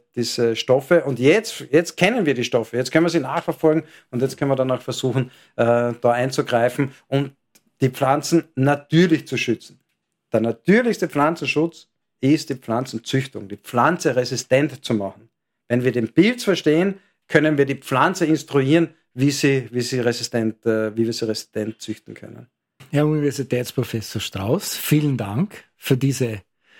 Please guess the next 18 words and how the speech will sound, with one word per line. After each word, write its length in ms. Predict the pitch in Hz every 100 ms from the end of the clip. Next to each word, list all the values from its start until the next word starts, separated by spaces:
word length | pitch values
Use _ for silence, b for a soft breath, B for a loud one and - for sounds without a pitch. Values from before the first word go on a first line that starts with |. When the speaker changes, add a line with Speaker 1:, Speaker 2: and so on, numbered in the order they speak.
| b b
Speaker 2:
sehr 220 | - 143
spannenden, 720 | 131 - 117 139 156 170 190 151
sehr 260 | - 139 143
intensiven 800 | 139 127 120 113 127 - 151 143 _ _ -
Einblicke 720 | 123 151 143 156 - 180 208 - _ _ _ -
in 220 | 135 131
Ihre 300 | 123 117 107
Arbeit, 560 | 104 127 147 196 _ -
auch 240 | 120 123
in 160 | 123 117
das, 480 | 120 127 - - -
was 320 | 143 117 -
da 140 | 117 113
noch 160 | 113
kommt. 420 | - 120 190 - _ B B B B
Ich 80 | 143
muss 280 | 165 - -
gestehen, 640 | 135 - 123 160 180